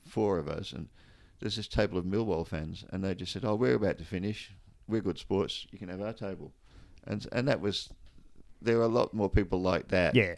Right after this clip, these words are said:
Speaker 1: But
Speaker 2: it's a,
Speaker 1: the,
Speaker 2: the
Speaker 1: the
Speaker 2: absolute minority,
Speaker 1: yeah,
Speaker 2: isn't
Speaker 1: the
Speaker 2: it?
Speaker 1: minority give everyone else a bad name.
Speaker 2: Absolutely.
Speaker 1: Yeah.
Speaker 2: And it's, yeah, and plenty of, 'cause Millwall, as I mentioned, when they came to Reading, the police would escort them from the station
Speaker 1: Mm.
Speaker 2: to the bus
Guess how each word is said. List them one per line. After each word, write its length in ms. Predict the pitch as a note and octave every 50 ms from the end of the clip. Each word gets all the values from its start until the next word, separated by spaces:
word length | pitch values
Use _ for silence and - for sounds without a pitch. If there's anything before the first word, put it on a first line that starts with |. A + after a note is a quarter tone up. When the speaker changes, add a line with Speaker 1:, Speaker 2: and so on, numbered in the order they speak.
| -
Speaker 1:
But 100 | - G2+ C#3+
Speaker 2:
it's 120 | D3 -
a, 40 | F3+
Speaker 1:
the, 40 | -
Speaker 2:
the 40 | - - - - - - - - - - - - -
Speaker 1:
the 100 | - D#3
Speaker 2:
absolute 320 | D#3 B2+ G2+ A#2 B2 A#2+ A#2
minority, 520 | A#2 G#2+ G2+ G2 G2 G#2+ G#2+ G2+ F#2+ G2
Speaker 1:
yeah, 80 | G#2 G#2
Speaker 2:
isn't 100 | G#2+ G#2
Speaker 1:
the 60 | - G#2
Speaker 2:
it? 60 | G2+
Speaker 1:
minority 500 | G#2+ G#2+ G#2+ G#2+ A2 A2 G#2 G2 F#2 F#2
give 160 | F2 F2+ F2+
everyone 280 | G2 F#2+ F2+ F2+ F2 E2+
else 140 | E2+ E2 -
a 40 | -
bad 220 | - F2 E2 -
name. 240 | - F2 F#2 E2+ D#2
Speaker 2:
Absolutely. 520 | E2+ D#2+ - - F2+ F#2+ G2+ G2 F#2 E2+ - - - - -
Speaker 1:
Yeah. 60 | - E2+
Speaker 2:
And 180 | E2 - - A2+
it's, 240 | A2+ - - - - - - -
yeah, 260 | - B2 C3+ A#2 - -
and 180 | A2+ G#2 - - - - -
plenty 240 | - - A#2 A#2 B2
of, 140 | B2 A2 F#2+ - - - - - - - - - -
'cause 140 | - B2 G2
Millwall, 640 | A#2+ A#2+ C3 D3 D3 A#2+ G#2+ G2+ F2+ G2+ A#2+ - -
as 80 | G2+
I 80 | G2+ G2+
mentioned, 500 | G2 G2+ A2+ B2 - - G2 F#2+ A2 A#2
when 120 | B2 A#2+
they 80 | A#2 A2+
came 200 | A2+ - A2 G#2
to 60 | G2+ F#2
Reading, 360 | F2+ G#2 G#2+ G2+ G2+ G2 G2+
the 80 | G2 A2
police 340 | - - A2 A2+ B2 A#2 -
would 100 | G#2+ G2
escort 380 | G2+ G2 - - - G#2 G#2 -
them 80 | G2+ F#2
from 140 | - G2
the 60 | G2 F#2+
station 460 | - - - G2+ G#2 G2 A2 A2 F2+
Speaker 1:
Mm. 640 | C3 G3 - - - _ - - - - - - -
Speaker 2:
to 100 | - A2+
the 80 | G#2+
bus 440 | F2+ - A2 C3 - - - - -